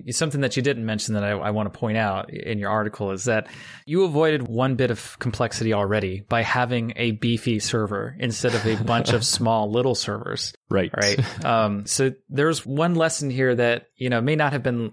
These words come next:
Speaker 1: learned through this experience, but many others have probably learned in their own, their own journeys that, yeah, i-, if you can reduce complexity by having one large server and that can do all of it, versus leveraging some of the features of Elixir where it's distributed or Erlang,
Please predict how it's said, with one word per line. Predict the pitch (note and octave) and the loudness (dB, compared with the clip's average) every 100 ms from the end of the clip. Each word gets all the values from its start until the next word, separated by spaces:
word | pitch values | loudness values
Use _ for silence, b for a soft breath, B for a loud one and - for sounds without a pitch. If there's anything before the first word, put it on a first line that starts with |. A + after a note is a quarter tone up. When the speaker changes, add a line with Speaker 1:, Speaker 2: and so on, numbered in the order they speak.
| - | -8
Speaker 1:
learned | B2+ B2+ C#3 C3+ A#2+ | -4 2 2 2 0
through | - - B2 | -4 -2 0
this | A#2 D3 - | 2 0 0
experience, | A#2 - A2 G2+ G#2 - | -4 -2 0 0 -2 0
but | A#2 G#2+ - _ _ _ - | 0 0 -4 _ _ _ -6
many | B2+ B2 | -2 2
others | A#2+ A#2+ A2 | 2 2 2
have | - G#2 | -2 -2
probably | A2 G#2 F#2+ G2+ | -2 -2 -4 -4
learned | G2+ G2+ G2 G#2 C3 | -4 -6 -6 -6 -6
in | G#2+ | -4
their | G2+ | -2
own, | G#2 G2+ F#2+ | -2 -4 -6
their | - A2 | 0 2
own | A2+ G#2 | 2 0
journeys | G#2 F#2 G2 - _ _ _ _ | -4 -6 -12 -14 _ _ _ _
that, | A2 G2+ - - | 0 0 -2 -6
yeah, | B2+ A2+ | -2 0
i-, | - | 0
if | B2+ - B2 - | -4 -4 -4 0
you | E3 | 0
can | E3 | 0
reduce | B2+ A2+ B2 C#3 | 0 0 0 0
complexity | - B2 - A#2 - A2 G2+ G2 - _ _ _ | -2 -4 0 0 0 0 0 -2 -8 _ _ _
by | D3 B2+ A2 | -4 0 0
having | G#2 A2+ G#2+ G2+ | 0 0 -2 0
one | A2 G#2+ | 0 0
large | G#2+ G#2 G2 | 0 0 -2
server | - A#2 A2 A#2 A#2+ A#2+ | -2 -2 0 0 -2 -4
and | - G#2+ | -2 0
that | G#2+ | 0
can | - A2+ | -2 -2
do | A2 | 0
all | G#2+ A2 | 2 2
of | B2 | 2
it, | D#3+ E3 _ _ - | 0 -2 _ _ -14
versus | A#2+ A2 B2 B2 - B2 A2+ G2+ | -12 -4 0 0 2 2 0 0
leveraging | A2+ A2+ A2+ A2 A2 | 0 2 0 0 0
some | G#2 B2 A2 | 0 0 0
of | |
the | G#2 | -2
features | F#2+ A2+ A2 G#2+ G2 | -2 -4 -2 -4 -4
of | G2 | -4
Elixir | G2 G2 - G2+ G2 | -4 -4 -4 -2 -2
where | G2 G2 | -2 -4
it's | F#2+ - | -4 -6
distributed | G#2 - G#2 G2+ G2 | -6 -4 -4 -2 -4
or | F2+ G2+ G2 G2+ | -4 -6 -4 -4
Erlang, | G2+ G2+ G2 | -2 -4 -6